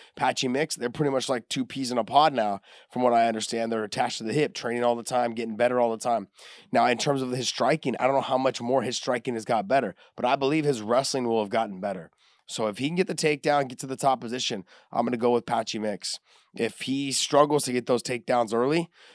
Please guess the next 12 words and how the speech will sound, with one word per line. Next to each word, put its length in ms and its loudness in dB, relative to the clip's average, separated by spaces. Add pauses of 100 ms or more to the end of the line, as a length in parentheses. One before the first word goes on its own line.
I'm 140 -6
gonna 140 0
lean 200 -2
more 160 2
towards 580 -2
James 500 -4
being 200 -6
able 160 0
to 80 -4
put 240 -2
it 100 -6
in, 280 -2